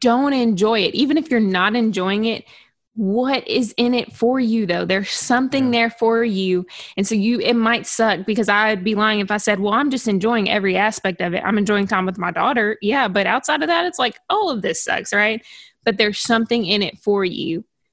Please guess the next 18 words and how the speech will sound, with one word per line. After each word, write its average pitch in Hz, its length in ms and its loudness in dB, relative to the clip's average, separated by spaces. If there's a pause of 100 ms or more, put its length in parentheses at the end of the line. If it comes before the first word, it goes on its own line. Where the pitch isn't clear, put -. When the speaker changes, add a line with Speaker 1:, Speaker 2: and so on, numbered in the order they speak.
(160)
Speaker 1:
And 185 180 0
then, 196 140 0
like 190 240 -2
you 214 80 -8
said, 175 260 -4
get 208 140 -6
back 233 180 -2
in 208 80 -2
the - 80 -4
car 175 440 -2
and 269 140 -8
keep 226 160 -6
moving 202 280 -4
forward 220 420 -4
and 180 160 -6
see 175 160 -6
what's 185 180 -6
next. - 600 -10